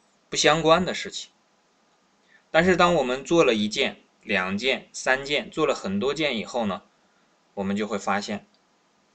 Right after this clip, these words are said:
这些东西呢，其实它是可以形成理论的。这时候呢，我们就会提炼出来理论。比方说治病的时候，那先开始可能有非常多的这个方法，那到一定的时候呢，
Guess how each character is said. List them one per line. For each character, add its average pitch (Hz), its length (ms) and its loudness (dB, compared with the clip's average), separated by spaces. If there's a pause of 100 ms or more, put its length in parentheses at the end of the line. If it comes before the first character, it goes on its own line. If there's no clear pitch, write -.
(160)
这 220 160 0
些 170 180 2
东 170 200 -2
西 160 160 -6
呢， 110 240 -6 (480)
其 - 280 -2
实 147 200 0
它 143 160 -2
是 135 160 -4
可 - 120 -8
以 117 140 -2
形 104 300 -4
成 107 340 -4
理 98 220 -12
论 101 280 -6
的。 - 60 -20 (1000)
这 135 140 -4
时 113 100 -2
候 117 180 0
呢， 95 140 -2
我 85 120 -6
们 92 180 -8
就 104 80 -6
会 98 300 -8
提 - 280 -8
炼 120 220 0
出 98 140 -8
来 82 160 -10
理 - 180 -18
论。 78 180 -18 (1160)
比 101 80 -8
方 123 180 2
说 131 140 -2
治 131 180 -6
病 147 220 -2
的 98 100 -2
时 87 140 -10
候， - 300 -6 (600)
那 113 80 -6
先 139 200 -2
开 139 120 4
始 110 160 -2
可 101 140 -8
能 98 140 -2
有 98 100 -2
非 110 160 -10
常 98 220 -6
多 101 120 -2
的 98 120 -8
这 95 100 -10
个 87 100 -10
方 98 300 -6
法， - 160 -12 (400)
那 156 140 0
到 202 180 6
一 156 80 2
定 175 180 0
的 135 80 -2
时 - 140 -4
候 107 200 -4
呢， 98 180 -6